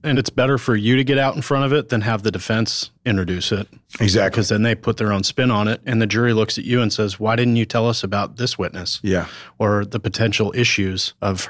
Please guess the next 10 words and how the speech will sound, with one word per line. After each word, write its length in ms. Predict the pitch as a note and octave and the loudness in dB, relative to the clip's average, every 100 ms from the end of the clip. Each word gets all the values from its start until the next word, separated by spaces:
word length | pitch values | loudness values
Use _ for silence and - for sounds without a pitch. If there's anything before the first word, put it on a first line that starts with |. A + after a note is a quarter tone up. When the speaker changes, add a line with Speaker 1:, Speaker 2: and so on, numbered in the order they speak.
| - | -4
Speaker 1:
her 120 | A2+ | -2
being 320 | G2+ G#2 G#2 | 0 0 0
unpredictable. 840 | G#2 G#2 F#2+ G#2 - F#2+ F#2 F2 - - - _ - | 0 -2 0 -2 0 -4 -4 -6 -12 -20 -20 _ -4
You're 160 | B2 | 0
basically 420 | A#2+ G#2 - G#2 G2+ | 2 0 0 -4 -2
being 240 | G2 F#2+ | -2 -2
transparent, 720 | - G2 F#2 - A2+ G#2 F#2+ | -2 -2 -2 -2 0 0 -2
and 160 | A2+ G2 | -2 -4
the 40 | |
jurors, 680 | F#2 G2+ G#2 F#2+ F2 - | -2 -2 -2 -2 -2 -4